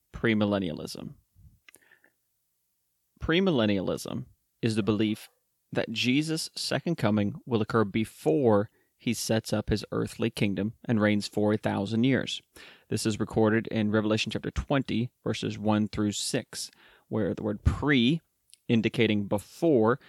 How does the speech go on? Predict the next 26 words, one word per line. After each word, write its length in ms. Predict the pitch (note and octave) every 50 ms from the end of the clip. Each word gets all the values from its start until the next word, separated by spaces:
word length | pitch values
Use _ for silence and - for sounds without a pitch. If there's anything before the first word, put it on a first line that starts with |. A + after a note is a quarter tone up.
| _ _ _ _ -
and 260 | A2+ G#2+ G#2+ G#2 - -
millennium, 720 | - A#2 G#2+ G#2+ A2 B2 C#3 C#3 A#2 G2+ G#2 A2 A#2+ C3+ - _ _ _
or 140 | _ A#2 A2
mil 380 | G#2+ A2 A2+ A2+ A2 A2 A2 G#2
and 180 | - A2+ G2 -
annum, 440 | - A#2 B2+ A#2+ G#2+ G2+ G2+ A2+ - - _ _ _ _ _
for 240 | _ - A2 G#2+ G#2
thousand 720 | - - - - A#2+ A2 G#2+ G2+ G#2 A2 A2 A2+ G#2+ A2 - -
years, 560 | - A#2+ A#2+ C#3 D3+ C3+ E2 A1 - - - - _ _ _
which 140 | - A2+
is 40 | -
where 120 | - G#2 G#2+
we 40 |
get 120 | G2+ G2+ -
the 40 | F#2+
term 260 | - - G#2+ G#2+ G#2+
premillennialism, 1600 | - - - - A2+ A2+ A2 A2 A2+ C3 D#3 - _ _ _ _ _ - C3+ D3 E3 D#3+ C3+ G2 D2 B1 B1+ - - D2+ - - _ _ _
before 380 | - G#2+ - _ - G#2+ A2 A2
the 60 | A2+
thousand 380 | - - G#2+ G#2+ G#2+ - A2+ A#2
years. 240 | C3+ - E3 D3+ - _ - - - - - - _ _ -
Um, 200 | A2+ A2 G#2+ G2
it 120 | - B2 C3+
is 100 | C3+ -
my 180 | A#2 A#2+ A2
firm 840 | G#2+ - - - - - - F3 F3 F3 E3 D3 A#2+ G#2+ G2+ G2 -